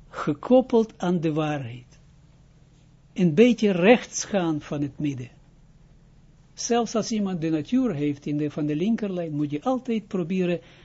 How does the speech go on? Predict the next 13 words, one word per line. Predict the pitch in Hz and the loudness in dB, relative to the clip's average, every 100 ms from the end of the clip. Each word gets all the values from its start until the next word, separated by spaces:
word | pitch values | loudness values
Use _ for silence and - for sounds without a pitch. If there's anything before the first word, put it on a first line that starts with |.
| - - - | -20 -20 -16
een | - 156 | -6 -2
beetje | 135 208 220 - | 6 6 6 2
meer | 165 185 285 262 | 2 10 10 10
ge-, | 233 - 226 | 6 2 0
gesed | 226 - 220 233 - 185 | 0 2 4 6 2 -4
hebben, | 151 170 156 156 156 | -4 -4 -2 -4 2
meer | 233 262 240 | 4 6 4
genade | - 208 208 233 233 214 202 190 - - - | 2 2 6 6 6 2 -2 -4 -14 -20 -6
in | 220 | -4
zichzelf | 175 185 - 185 170 - | -2 -4 -2 -2 -2 -4
op, | 190 170 - | -4 -4 -6
eh, | 175 151 175 | -8 -6 -4
opbouwen. | 165 147 151 151 147 | -4 -4 -4 -2 -4